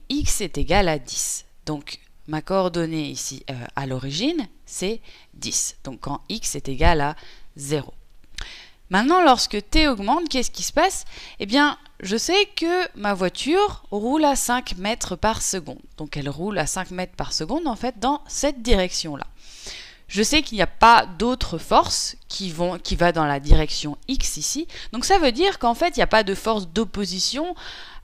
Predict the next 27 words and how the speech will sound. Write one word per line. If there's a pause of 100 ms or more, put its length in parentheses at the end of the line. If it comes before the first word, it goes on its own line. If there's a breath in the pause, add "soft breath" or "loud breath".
euh,
à
la, (140)
à
la
vitesse
de
ma
voiture
ici, (280 loud breath)
et
que
donc
ma
voiture
va
continuer
à
rouler (240 loud breath)
à
cinq
mètres
par
seconde. (680 loud breath)
Donc
la
position